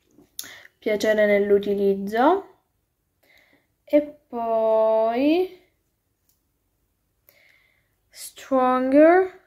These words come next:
Essie Golden. Allora facciamo Stronger. No, ecco, Stronger è il più bello. Non so se si percepisce la bellezza. Vediamo se faccio così.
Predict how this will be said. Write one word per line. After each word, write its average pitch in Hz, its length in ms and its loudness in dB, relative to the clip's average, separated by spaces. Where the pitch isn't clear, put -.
Essie - 480 -12
Golden. 226 800 0
Allora 208 280 -2
facciamo 226 420 -16
Stronger. 370 960 -2
No, 196 160 -2
ecco, 196 280 0
Stronger 226 520 -6
è 190 40 4
il 196 120 -4
più 196 200 -14
bello. - 440 -10
Non 208 160 -12
so 233 120 -8
se 233 140 -10
si 247 240 -12
percepisce 247 800 -8
la 240 160 0
bellezza. 220 760 -2
Vediamo - 460 -20
se - 180 -20
faccio - 320 -20
così. 269 480 -14